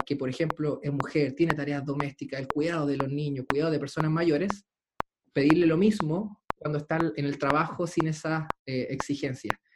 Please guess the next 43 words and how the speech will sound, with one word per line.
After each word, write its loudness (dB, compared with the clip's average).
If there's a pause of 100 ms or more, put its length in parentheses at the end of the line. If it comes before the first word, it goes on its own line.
(220)
Entonces, -2
efectivamente, 2
puede 2
haber 4
una, 4
una 2
diferencia 0
de, 2
de, -2
de -2
carga 0
de 2
trabajo, -2 (540)
eh, -4
de, -2
de, -4 (100)
de, -6 (280)
de -6
desarrollo 0
de 2
trabajo, -2 (260)
pero 2
que 0
está 0
relacionado 0
justamente -6
con 0
las -2
condiciones -2
en 0
las 0
que -6
cada 0
uno 0
trabaja -4
y -2
las -6
que -8
uno -2
puede 0
hacer -2
el 0
potencial, -6